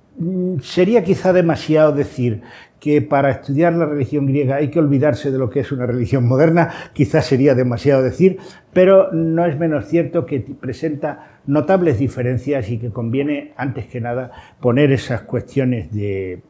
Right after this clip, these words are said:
de manifiesto, ¿no? Eh, de manera que, <clears throat> eh, comparando la, lo que ocurre, no sé qué ha ocurrido, me he cargado algo o no sé qué es, no,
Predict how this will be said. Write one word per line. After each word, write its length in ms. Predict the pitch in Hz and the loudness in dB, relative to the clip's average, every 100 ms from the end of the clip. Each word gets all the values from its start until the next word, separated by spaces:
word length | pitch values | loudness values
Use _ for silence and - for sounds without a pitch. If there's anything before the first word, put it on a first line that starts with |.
| _ - | _ -10
de 180 | 113 | -6
manifiesto, 760 | 120 127 110 - 156 98 - 101 | -2 -2 -4 0 2 0 -6 -6
¿no? 200 | 156 190 - - - - - | -6 -6 -12 -20 -18 -20 -4
Eh, 680 | 277 165 170 165 156 - - _ _ _ _ _ - | 4 6 8 6 4 -2 -16 _ _ _ _ _ -18
de 180 | 226 180 | -2 2
manera 380 | 175 208 240 226 | 2 4 2 2
que, 500 | 220 214 220 - - _ | 6 8 8 2 -18 _
<clears throat> 760 | - 208 131 - - - - - | 0 0 0 -4 -14 -20 -20 -4
eh, 540 | 147 147 143 131 143 - - _ _ _ _ - _ _ _ _ _ _ _ _ _ - - - _ _ _ _ _ | 0 2 2 0 -2 -6 -14 _ _ _ _ -20 _ _ _ _ _ _ _ _ _ -20 -20 -20 _ _ _ _ _
comparando 720 | - 156 185 208 208 151 127 | 0 4 4 6 6 6 4
la, 580 | 143 139 139 135 127 131 | 4 2 4 2 0 -2
lo 520 | - 147 143 139 139 - | -4 -2 0 2 0 0
que 140 | 131 | -6
ocurre, 540 | 113 202 175 156 101 98 | -2 2 2 2 -4 -10
no 120 | 139 | -10
sé 180 | - 131 | -8 -8
qué 100 | 127 | -6
ha 60 | |
ocurrido, 500 | 101 - 131 160 185 143 | -8 -8 -6 -2 -2 -2
me 120 | 127 | -6
he 40 | |
cargado 440 | - 120 110 110 151 | -4 -6 -4 -2 0
algo 260 | 220 214 | 0 0
o 300 | 190 - 123 | -2 -4 -8
no 160 | 113 123 | -8 -12
sé 220 | - 127 | -12 -12
qué 160 | - 104 | -10 -12
es, 200 | - - | -12 -12
no, 200 | 160 107 | -10 -10